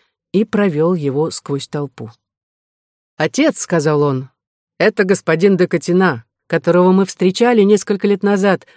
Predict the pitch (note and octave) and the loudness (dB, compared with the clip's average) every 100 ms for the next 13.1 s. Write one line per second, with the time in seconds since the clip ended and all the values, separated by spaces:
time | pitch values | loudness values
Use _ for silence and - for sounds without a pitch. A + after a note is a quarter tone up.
0 | - - G3+ G#3 F3+ C#3+ - B2 - _ | -14 -2 0 4 2 2 -4 -10 -10 _
1 | _ _ _ _ _ _ - D#3 D3+ D3+ | _ _ _ _ _ _ -4 0 0 0
2 | D3+ D3+ _ _ _ - C#3 C3+ B2+ C#3 | 0 -2 _ _ _ -10 -8 -4 -4 -4
3 | D#3+ - G3 _ _ _ _ - - F3+ | -4 -4 -6 _ _ _ _ -10 -6 -2
4 | E3+ D#3 D3+ F3+ E3+ E3 D#3 - D#3 - | -2 -2 -2 0 0 0 -2 -4 -6 -4
5 | D#3 E3+ - E3 E3 - G3 - B3 - | -2 -2 -4 -4 -4 -4 -4 -4 -12 -6
6 | G#3 A3 A3+ E3 E3 - G3+ G3 - C#3+ | -2 2 0 0 -4 -4 -4 -4 -2 -4
7 | C#3+ A#2+ C#3 B2+ _ _ _ _ _ _ | -4 -6 -10 -12 _ _ _ _ _ _
8 | _ _ - B2+ D#3+ A3 C4 G3+ F#3+ A3+ | _ _ -6 -2 2 2 2 4 2 4
9 | A#3+ - F3+ E3 D#3+ G3+ A3 G3 D3+ F3+ | 2 0 -2 0 0 2 2 2 0 0
10 | G3+ D#3+ B2 A#2 _ _ _ _ _ _ | 2 0 -4 -8 _ _ _ _ _ _
11 | - C3 C3+ D#3+ G#3 A#3+ F#3 - D3 D#3+ | -6 -6 -2 0 0 0 -4 -2 -2 -2
12 | - G3+ D#3 D#3+ G3+ G3+ - C#3+ D3+ D#3 | 0 0 -2 -4 -4 -4 -4 -4 0 -2
13 | B2 | -2